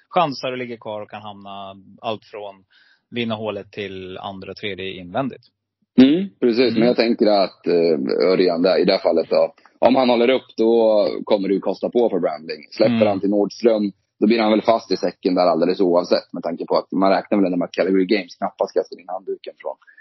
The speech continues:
Speaker 2: från
Speaker 1: Mm.
Speaker 2: utvändigt.
Speaker 1: Exakt.
Speaker 2: Men det är, jag tycker det är ett bra exempel på hur, alltså, så går mina tankar kring, kring, eh, eh, det loppet. Och så jag tänker jag ofta, liksom, i, absolut inte i alla lopp. För ibland så har man ju kanske inte en idé. Och då är det också,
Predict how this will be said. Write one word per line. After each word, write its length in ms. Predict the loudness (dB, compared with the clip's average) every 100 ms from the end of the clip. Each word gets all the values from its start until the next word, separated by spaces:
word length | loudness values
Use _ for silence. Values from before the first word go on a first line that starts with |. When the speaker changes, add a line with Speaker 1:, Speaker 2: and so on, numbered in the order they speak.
| _
Speaker 2:
från 100 | 0 2
Speaker 1:
Mm. 80 | 2
Speaker 2:
utvändigt. 460 | 2 2 2 0 -4 -20 _ _ -4
Speaker 1:
Exakt. 240 | -4 2
Speaker 2:
Men 100 | 2
det 140 | 2 2
är, 140 | 2
jag 80 | 0
tycker 160 | 2 2
det 80 | 2
är 40 |
ett 80 | 2
bra 200 | 0 0
exempel 380 | 0 0 0 -2
på 160 | -2
hur, 360 | 0 2 2 0
alltså, 220 | -2 -6
så 400 | 0 2 4 2
går 280 | -2 -2 -2
mina 240 | -2 -4
tankar 340 | -2 -4 -6 -8
kring, 300 | -6 -6 -14 _ _ _ _ _
kring, 400 | 0 0 0 0
eh, 260 | -2 -2 -4 -4 -6 -8 -10
eh, 320 | -10 -10 -10 -14 -20 _ _
det 220 | 0 2 4
loppet. 400 | 0 0 2 2
Och 300 | 4 2 0 -6 -14
så 220 | -2 2 2
jag 80 |
tänker 280 | 2 0 2
jag 100 | 2
ofta, 300 | 2 0 0
liksom, 260 | 0 -2 -2
i, 140 | -2 -8 -20 -6 -4
absolut 420 | 0 2 2 2
inte 200 | 0 2
i 60 | 2
alla 300 | 4 2 0
lopp. 220 | -4 -6
För 60 | 0
ibland 300 | 2 2 2
så 80 |
har 140 | 2 2
man 120 | 0
ju 40 | -2
kanske 240 | -4 -8
inte 220 | -12 -8
en 80 | -8
idé. 240 | -6 -2 0
Och 80 |
då 80 | 2 2
är 40 |
det 160 | 4 2
också, 460 | 0 0 0 0